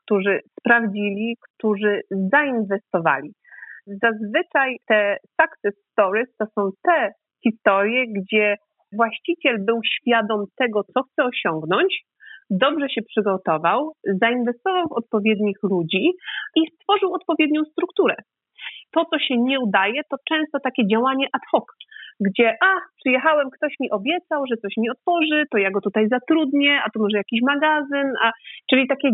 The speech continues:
działanie bez przygotowanego w głowie planu, y, który miałby ręce i nogi. Tutaj widziałam właśnie wiele porażek, gdzie ktoś komuś coś obiecał, gdzie ktoś, y, obiecał, że tutaj sprzeda, że ma sprzedawcę, że ma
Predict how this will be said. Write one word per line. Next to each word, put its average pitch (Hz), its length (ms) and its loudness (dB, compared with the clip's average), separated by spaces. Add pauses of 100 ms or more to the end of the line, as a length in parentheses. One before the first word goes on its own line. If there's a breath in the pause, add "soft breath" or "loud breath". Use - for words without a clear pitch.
działanie 294 480 0 (180)
bez 320 140 2 (120)
przygotowanego 247 720 -2
w 220 140 0
głowie 254 220 0 (120)
planu, 262 560 0
y, 226 120 2 (100)
który 254 180 0
miałby 240 320 2
ręce 226 360 0
i 202 80 0
nogi. 175 320 0 (400 loud breath)
Tutaj 320 360 2
widziałam 233 360 2
właśnie 233 400 0
wiele 247 180 2 (100)
porażek, 190 520 0 (360)
gdzie 240 400 2 (260)
ktoś 269 200 2 (140)
komuś 233 320 2
coś 247 180 0
obiecał, 262 640 0 (400 loud breath)
gdzie 220 440 2 (100)
ktoś, 262 380 0 (120)
y, 190 380 0 (380)
obiecał, 208 420 0
że 185 60 -6 (320)
tutaj 226 280 0
sprzeda, 247 520 0
że 190 80 -4
ma 190 120 -4
sprzedawcę, 294 680 0
że 190 80 -2
ma 226 100 0